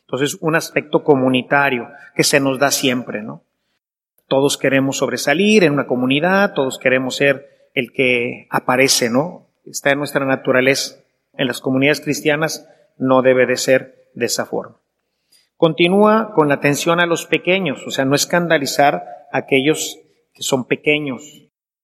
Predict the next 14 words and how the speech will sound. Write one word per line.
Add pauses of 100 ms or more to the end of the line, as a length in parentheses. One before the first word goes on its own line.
(160)
Y
no
solamente
habla
de
los
niños,
aquí
no
está
hablando
de
los
niños,